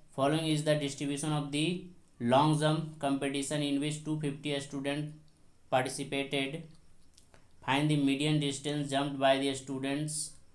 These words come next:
and interpret the median।"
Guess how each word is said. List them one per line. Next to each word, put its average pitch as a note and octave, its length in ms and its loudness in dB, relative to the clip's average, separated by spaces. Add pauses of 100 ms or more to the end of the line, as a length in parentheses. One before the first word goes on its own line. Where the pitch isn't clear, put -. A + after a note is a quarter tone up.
(1600)
and C3 340 0
interpret C3+ 580 -2
the C#3+ 140 0 (240)
median।" A#2+ 420 -2